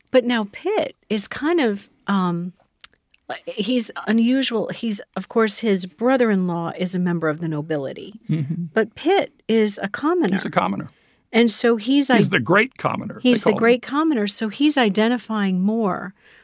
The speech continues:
Speaker 1: with the set-, the settlers, so to speak, in that sense, I think.
Speaker 2: Right.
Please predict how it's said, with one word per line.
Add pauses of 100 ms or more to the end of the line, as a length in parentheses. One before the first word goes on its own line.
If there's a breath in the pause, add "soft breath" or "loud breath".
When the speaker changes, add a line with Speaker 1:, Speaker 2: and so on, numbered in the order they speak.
(160 soft breath)
Speaker 1:
with (160)
the
set-, (220)
the
settlers,
so
to
speak,
in
that
sense,
I
think.
Speaker 2:
Right.